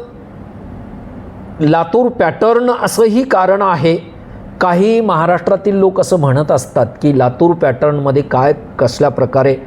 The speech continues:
परीक्षा घेतात आणि त्यांना शंभर टक्के गुण मिळतात. मित्रांनो, इथं नियोजनबद्ध शाळा, शाळांमधून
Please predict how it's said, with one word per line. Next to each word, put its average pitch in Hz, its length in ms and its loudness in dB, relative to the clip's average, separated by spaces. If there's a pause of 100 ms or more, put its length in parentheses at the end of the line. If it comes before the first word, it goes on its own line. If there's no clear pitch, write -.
(420)
परीक्षा 127 340 2
घेतात 131 340 0 (360)
आणि 120 180 2
त्यांना 131 240 2
शंभर 127 340 2
टक्के 127 260 -2
गुण 117 200 2
मिळतात. 98 320 -2 (680)
मित्रांनो, 165 640 0 (140)
इथं 143 260 0
नियोजनबद्ध 151 920 2
शाळा, 143 400 0
शाळांमधून 147 800 0